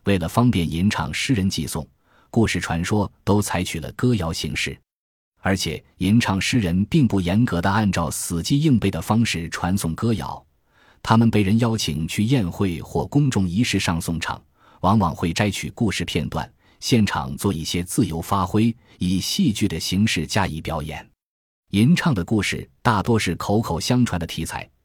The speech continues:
并非信口开河，同时每一个吟唱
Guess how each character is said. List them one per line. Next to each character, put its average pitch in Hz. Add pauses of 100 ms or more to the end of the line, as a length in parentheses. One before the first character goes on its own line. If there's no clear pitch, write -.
(160)
并 98
非 95
信 107
口 82
开 87
河， - (460)
同 107
时 90 (120)
每 87
一 131
个 135
吟 87
唱 -